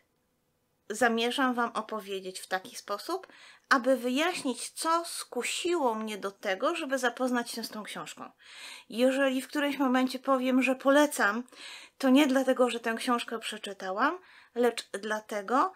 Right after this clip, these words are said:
że na przykład znam inne książki autora, który nigdy mnie nie zawiódł,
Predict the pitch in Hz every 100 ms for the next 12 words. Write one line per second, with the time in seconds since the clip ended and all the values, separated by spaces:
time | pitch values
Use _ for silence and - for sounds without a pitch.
0 | - 359 381 311 269 294 294 247 240 220
1 | 254 254 247 254 262 254 240 247 - 226
2 | - - 208 226 240 226 214 - - -
3 | 233 196 196 202 247 247 254 247 247 247
4 | 240 233 214 202 208 208